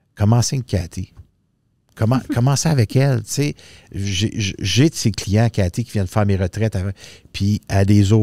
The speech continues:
Speaker 1: ouverts, elle a, elle, elle, elle, elle a une bonne écoute. Euh, tu pars tellement d'une bonne intention. Euh, moi, je dirais qu'il commence avec toi, tu sais. Puis après ça, pas le fait d'aller plus loin,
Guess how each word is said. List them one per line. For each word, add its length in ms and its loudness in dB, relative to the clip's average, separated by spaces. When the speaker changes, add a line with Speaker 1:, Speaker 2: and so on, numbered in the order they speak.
Speaker 1:
ouverts, 340 0
elle 220 -2
a, 160 0
elle, 240 -6
elle, 180 -4
elle, 100 -6
elle 180 2
a 60 6
une 120 4
bonne 280 4
écoute. 400 -2
Euh, 120 -2
tu 140 -14
pars 180 0
tellement 340 2
d'une 160 0
bonne 180 2
intention. 680 0
Euh, 260 2
moi, 140 0
je 100 -4
dirais 160 -2
qu'il 120 -18
commence 300 0
avec 220 0
toi, 260 -4
tu 120 -6
sais. 240 -4
Puis 180 -2
après 280 0
ça, 280 0
pas 180 -4
le 60 -4
fait 160 -2
d'aller 240 4
plus 280 -6
loin, 460 2